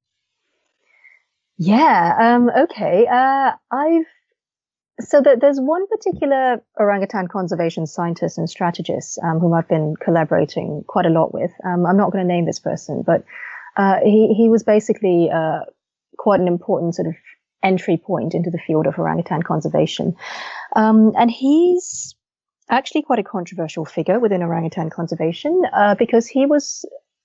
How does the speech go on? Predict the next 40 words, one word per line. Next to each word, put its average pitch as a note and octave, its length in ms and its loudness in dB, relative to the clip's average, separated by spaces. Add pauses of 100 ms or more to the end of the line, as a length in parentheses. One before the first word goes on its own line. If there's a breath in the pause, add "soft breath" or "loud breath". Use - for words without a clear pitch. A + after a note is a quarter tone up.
one A#3 340 4
of A#3 160 4
the G#3 220 2 (480)
earliest A#3 760 2 (380)
people G#3 280 0
to - 100 -8
push - 400 -8
back F3 380 -2 (840 loud breath)
against G#3+ 420 2
the G#3+ 140 4
idea F3+ 640 0
or F3 140 2
against F3+ 260 -2
the F3 80 -6
sort F3+ 140 -4
of E3+ 100 -4
principle F#3 480 -2
of, D#3+ 100 -2 (140)
of, E3 160 -4 (300)
um, D#3+ 360 -4
fortress - 720 -6 (140)
conservation. - 580 -6
I - 20 0
mean, D#3 140 2
basically D#3+ 320 2
this D#3+ 180 0
idea D3+ 280 0
of, D3 80 -6 (100)
you D#3+ 60 -2
know, D3+ 80 -2
protecting E3+ 460 -2
large D#3 260 -2
tracts - 280 -8
of D3+ 80 -6
land D#3 260 -2
and, D3 120 -4
and D3+ 240 -4
fencing D#3+ 380 -4
out - 180 -6
people, - 400 -2